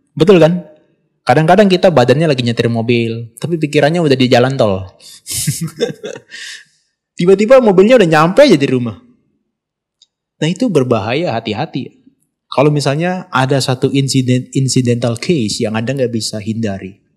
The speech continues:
Contohnya misalnya ada mobil atau apa gitu yang, yang bikin Anda jadi celaka gitu.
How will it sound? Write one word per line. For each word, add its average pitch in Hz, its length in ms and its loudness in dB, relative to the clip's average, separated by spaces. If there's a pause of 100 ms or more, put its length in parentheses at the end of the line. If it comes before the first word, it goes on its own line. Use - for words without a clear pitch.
(380)
Contohnya 113 420 -2
misalnya 113 400 -4
ada 107 140 -4
mobil 123 420 0
atau 117 160 -2
apa 120 320 -2
gitu 120 240 -4
yang, 107 360 -6 (600)
yang 101 300 -4
bikin 113 340 -4
Anda 107 160 -6
jadi 107 240 -4
celaka 113 480 -8
gitu. 135 240 -12